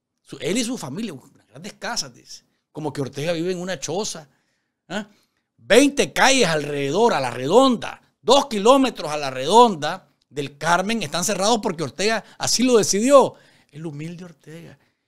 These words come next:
¿Y en qué, y en qué camino Ortega? ¿En qué camino Ortega? ¿En qué se moviliza? En un Mercedes-Benz de doscientos veinte mil dólares.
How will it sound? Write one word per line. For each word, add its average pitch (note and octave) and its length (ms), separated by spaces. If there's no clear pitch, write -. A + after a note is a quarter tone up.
¿Y D#3+ 100
en D#3+ 60
qué, A3 160
y F3+ 100
en F3 60
qué - 80
camino B3+ 220
Ortega? B3+ 640
¿En C#3 100
qué E3+ 80
camino G#3+ 260
Ortega? A3 560
¿En B2+ 100
qué F#3 100
se F3+ 460
moviliza? A3+ 720
En F#3 160
un A#3 160
Mercedes-Benz B3 680
de C4 60
doscientos A#3 540
veinte F3+ 300
mil G#3 260
dólares. B3 760